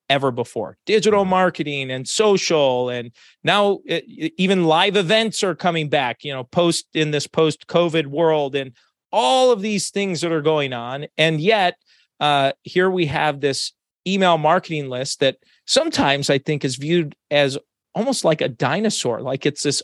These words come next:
Speaker 1: old <laughs> thing that isn't relevant. So, uh,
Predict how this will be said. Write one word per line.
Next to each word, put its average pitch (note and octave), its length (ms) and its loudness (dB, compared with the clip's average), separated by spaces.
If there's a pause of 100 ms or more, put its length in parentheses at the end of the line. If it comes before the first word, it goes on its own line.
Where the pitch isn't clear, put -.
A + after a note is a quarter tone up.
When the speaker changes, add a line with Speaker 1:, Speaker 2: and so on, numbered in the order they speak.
(140)
Speaker 1:
old E3+ 400 4
<laughs> C3+ 40 -10
thing G3 580 -2
that C3+ 260 -2
isn't D#3+ 320 -2
relevant. D3 500 -2 (640)
So, D#3+ 360 0 (360)
uh, E3+ 160 0